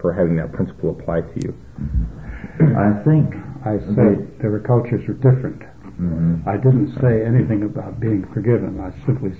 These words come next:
Speaker 3: said cultures were different.
Speaker 1: Uh, I, I heard you, I heard you saying that in, in some cases it may not be necessary for s-, for
Speaker 3: Well, that's true. It
Speaker 1: corporal.
Speaker 3: isn't. Corporal punishment is not always necessary. I couldn't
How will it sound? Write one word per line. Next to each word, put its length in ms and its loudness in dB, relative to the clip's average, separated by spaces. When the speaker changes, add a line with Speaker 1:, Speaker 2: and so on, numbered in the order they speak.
Speaker 3:
said 240 -2
cultures 500 0
were 80 -4
different. 400 2
Speaker 1:
Uh, 200 -6
I, 300 2
I 20 2
heard 220 4
you, 280 2
I 60 0
heard 220 4
you 140 2
saying 220 2
that 180 0
in, 220 0
in 160 0
some 240 0
cases 300 0
it 100 0
may 120 2
not 200 2
be 80 2
necessary 560 -2
for 100 -4
s-, 60 -10
for 160 4
Speaker 3:
Well, 120 6
that's 200 -4
true. 120 4
It 140 6
Speaker 1:
corporal. 160 4
Speaker 3:
isn't. 280 -6
Corporal 380 4
punishment 440 6
is 140 6
not 160 4
always 320 4
necessary. 680 0
I 140 6
couldn't 260 4